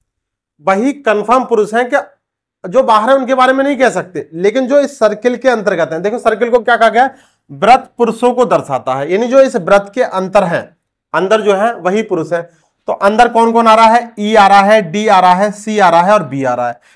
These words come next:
लेकिन अब पूछा क्या है? उन पुरुषों को दर्शाता है जो साइकिल चालक नहीं है। देखिए साइकिल चलाने वाले कौन कौन नहीं है? साइकिल चलाने वाले कौन कौन है?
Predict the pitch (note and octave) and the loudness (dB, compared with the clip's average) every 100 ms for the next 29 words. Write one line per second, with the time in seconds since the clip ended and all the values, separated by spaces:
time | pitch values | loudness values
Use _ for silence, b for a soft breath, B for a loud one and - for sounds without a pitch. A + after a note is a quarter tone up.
0 | b D#3 G3 C4+ B3 - G3 - A#3 A#3 | b -2 0 0 -4 -2 -4 -2 -4 -2
1 | A3 B3+ B3+ - B3+ C4+ C4+ A3 - A#3+ | 0 0 0 0 0 0 -2 -4 0 0
2 | B3+ A3 G3+ G3+ B3+ D4 - _ - F3+ | 2 0 -2 0 0 -2 -10 _ -14 -8
3 | C#4+ - A3 A3+ A#3 C#4 - A3 B3 - | -8 -2 0 0 -2 -6 -2 0 0 -4
4 | F#3+ G3+ F#3+ A3 G#3 D#3 - _ _ _ | -4 -2 -2 -2 -4 -6 -8 _ _ _
5 | G#3 D4 C#4 A#3+ A3+ A#3+ A#3 A#3+ A#3 A#3+ | -4 -2 -2 -2 -2 -2 -2 -2 0 2
6 | A#3+ C4 B3+ B3 A#3+ B3 B3 A#3+ C#3+ - | 2 0 0 -2 0 0 0 0 -4 -8
7 | _ _ _ G#3 A3+ A3 A#3+ A#3+ B3 B3+ | _ _ _ -2 -2 -2 -2 0 0 0
8 | B3 A#3+ B3 A#3+ | 0 0 -2 -2